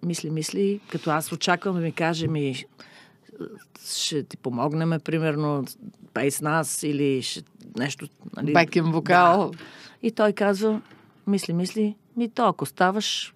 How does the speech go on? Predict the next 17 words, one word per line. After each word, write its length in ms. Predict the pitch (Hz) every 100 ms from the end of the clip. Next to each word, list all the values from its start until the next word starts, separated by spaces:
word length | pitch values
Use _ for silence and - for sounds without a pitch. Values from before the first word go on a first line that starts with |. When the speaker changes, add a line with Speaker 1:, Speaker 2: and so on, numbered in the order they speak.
| -
Speaker 1:
ще 140 | -
стане, 380 | - 220 185 143
ако 240 | 139 151
не 120 | 151
ставаш, 380 | 147 185 180 175
няма 220 | 185 160
да 100 | 139
стане.“ 240 | 143 - 160 - - 185 - -
<laughs> 540 | - - - - -
И 120 | 247 254
аз 220 | 254 -
така 240 | 208 240
останах 420 | 226 - 226 226 214 - - - - -
без, 420 | 190 208 208 -
е, 540 | 196 180 175 170 156 - - - - - - -
де 80 | 170
факто 560 | 165 185 - 185 165